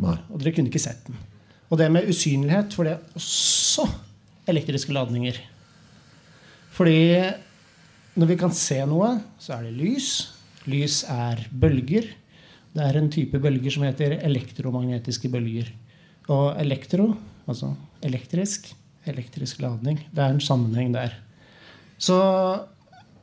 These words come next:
Speaker 2: altså hvis du lager vannbølger da, så kan du typisk, altså du kan ta en badeball og duppe opp og ned i havet, og så lager du vannbølger.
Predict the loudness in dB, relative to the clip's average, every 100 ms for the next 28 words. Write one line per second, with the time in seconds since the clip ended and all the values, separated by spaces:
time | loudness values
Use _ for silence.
0 | _ 0 4 4 4 4 4 4 2 2
1 | 2 2 2 0 -2 -16 -20 -20 -20 -20
2 | -20 _ 0 4 4 2 2 0 -2 -2
3 | 0 2 2 2 2 4 2 0 -2 -2
4 | 0 -4 0 0 0 -6 -8 -8 -8 -2
5 | 0 0 0 -2 -4 -4 -4 -2 -4 -2
6 | -2 -2 -2 -4 -2 -2 -2